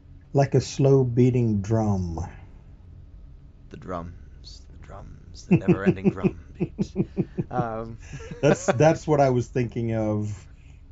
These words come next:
Speaker 1: you know, when he was talking about the, the, the rhythmic footsteps and stuff. I was thinking of the drums in the master's head and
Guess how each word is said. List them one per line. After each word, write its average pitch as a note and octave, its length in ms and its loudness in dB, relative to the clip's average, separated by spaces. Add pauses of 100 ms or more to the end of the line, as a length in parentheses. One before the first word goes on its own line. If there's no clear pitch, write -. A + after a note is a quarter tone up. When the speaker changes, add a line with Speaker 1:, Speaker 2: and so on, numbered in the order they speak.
(140)
Speaker 1:
you A#2+ 100 -2
know, G#2+ 180 -2
when A2+ 260 0
he A#2+ 80 6
was A2+ 140 2
talking A#2 280 4
about A2+ 280 4
the, G#2+ 280 2
the, A2 360 2 (100)
the A2+ 140 2
rhythmic A#2 600 2
footsteps - 760 -4
and A2+ 160 0
stuff. A2+ 460 -4 (640)
I B2 100 2
was A#2+ 200 4
thinking A#2+ 600 0
of A2+ 440 0
the A2+ 100 2
drums A#2 500 2
in A2 120 2
the G#2+ 80 0
master's A2+ 580 2
head A2+ 420 4
and A#2+ 540 0